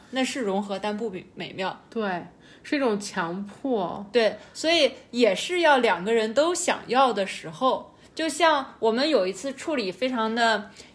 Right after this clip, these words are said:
Speaker 1: 呃，好的，就是比如说现实生活，也不是，比如现实生活，就不是床上的生活，
Speaker 2: 嗯。
Speaker 1: 就是在麦当劳那次，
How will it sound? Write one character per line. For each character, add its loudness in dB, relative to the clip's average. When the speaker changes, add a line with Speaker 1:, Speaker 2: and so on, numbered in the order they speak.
Speaker 1:
呃， -2
好 -2
的， 0
就 -4
是 0
比 -10
如 -8
说 -4
现 -2
实 -4
生 -6
活， -8
也 -8
不 -8
是， -8
比 -4
如 -4
现 -2
实 -4
生 -6
活， -6
就 -2
不 -8
是 -2
床 -12
上 0
的 -2
生 -4
活， -2
Speaker 2:
嗯。 0
Speaker 1:
就 0
是 2
在 6
麦 0
当 0
劳 -2
那 -2
次， -4